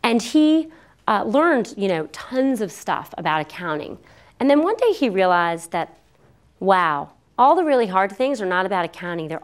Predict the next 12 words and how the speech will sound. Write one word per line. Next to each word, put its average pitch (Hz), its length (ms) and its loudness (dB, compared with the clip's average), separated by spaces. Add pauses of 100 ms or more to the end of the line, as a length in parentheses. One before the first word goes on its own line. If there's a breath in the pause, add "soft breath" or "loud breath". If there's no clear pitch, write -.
all 196 180 2
about 202 240 -4
how 160 220 -6
people 156 380 -12
interact, 143 680 -12 (840 soft breath)
how 247 220 0
they 294 100 4
scale 180 340 -4
themselves 160 540 -6
vis-a-vis 151 480 -10
other 156 240 -12
people. 156 460 -18